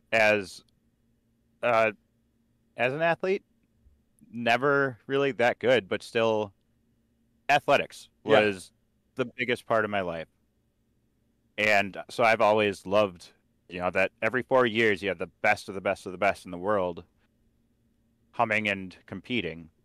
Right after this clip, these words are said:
Speaker 2: Yeah.
Speaker 1: And, um,
Speaker 2: From everything
Speaker 1: something
Speaker 2: from
Speaker 1: that really stood out
Speaker 2: gymnastics to, to volleyball to breakdancing, it's
Speaker 1: Breakdancing. Yeah, to horse dancing and,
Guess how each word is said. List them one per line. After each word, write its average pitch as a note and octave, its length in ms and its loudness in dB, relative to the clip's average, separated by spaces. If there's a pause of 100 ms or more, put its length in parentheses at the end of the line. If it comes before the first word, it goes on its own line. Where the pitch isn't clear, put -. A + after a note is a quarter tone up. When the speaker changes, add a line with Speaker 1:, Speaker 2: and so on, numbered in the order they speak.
Speaker 2:
Yeah. B2+ 160 -14 (580)
Speaker 1:
And, G2 460 0 (1040)
um, F2+ 460 -2 (180)
Speaker 2:
From C3+ 100 -4
everything D3 240 -4
Speaker 1:
something F#3+ 180 -2
Speaker 2:
from A#3 80 -6
Speaker 1:
that C#3 140 -2
really C#3 240 0
stood C3 220 -6
out B2+ 160 0
Speaker 2:
gymnastics - 220 -16
to, - 1400 -14 (100)
to - 60 -20 (260)
volleyball D3 760 -2
to D2+ 160 -14 (220)
breakdancing, D3+ 1000 -4 (100)
it's G#2 340 -10
Speaker 1:
Breakdancing. - 60 -14 (4000)
Yeah, F#2+ 240 -6 (260)
to D3 80 -2
horse C#3+ 260 0
dancing C#3 600 -4
and, F2+ 220 -12